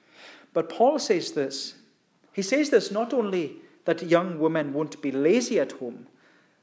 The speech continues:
but also that young women will understand that being at home with their family, it isn't of lesser importance than having a career. Uh, one commentator, he makes the,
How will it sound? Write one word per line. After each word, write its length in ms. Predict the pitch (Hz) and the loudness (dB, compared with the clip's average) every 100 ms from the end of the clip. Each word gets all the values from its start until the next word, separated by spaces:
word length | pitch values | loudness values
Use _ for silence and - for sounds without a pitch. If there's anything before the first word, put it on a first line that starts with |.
| _ _ _ | _ _ _
but 120 | 180 | 4
also 360 | 190 254 - 240 | 4 4 0 2
that 340 | 180 - 175 | 2 0 0
young 320 | 165 190 202 | 0 0 -2
women 340 | 147 151 160 156 | -2 -2 -2 -2
will 140 | 147 | -2
understand 720 | 147 170 160 - 156 147 151 | 0 0 -2 -2 -4 -2 -2
that 160 | 143 135 | -4 0
being 220 | 170 180 | -2 -2
at 140 | 147 | -8
home 460 | - - 156 151 127 | -8 -4 -2 -4 -10
with 220 | 135 - | -14 -10
their 80 | 131 | -12
family, 600 | - - 147 139 135 - - _ _ _ _ _ _ _ | -12 -8 -6 -6 -10 -12 -20 _ _ _ _ _ _ _
it 100 | - | 0
isn't 460 | 196 214 240 - - - - | 0 2 -2 -6 -12 -6 -4
of 160 | 156 | -2
lesser 500 | 147 156 175 - 156 | 0 -2 -2 -2 -2
importance 760 | 131 123 - 156 143 123 127 - | -4 -10 -6 -6 -6 -10 -12 -10
than 120 | 135 | -10
having 520 | 117 - 139 135 117 - _ _ _ | -8 -8 -8 -8 -12 -16 _ _ _
a 60 | 139 | -18
career. 480 | - 135 135 139 - - _ _ _ _ _ _ _ _ _ _ _ _ _ _ - | -10 -8 -6 -8 -10 -20 _ _ _ _ _ _ _ _ _ _ _ _ _ _ -8
Uh, 100 | 143 | -4
one 220 | 156 190 | -4 -4
commentator, 480 | 175 151 143 143 139 | -6 -6 -4 -4 -4
he 100 | 127 | -4
makes 280 | 135 135 - | -4 -6 -10
the, 140 | 139 | -12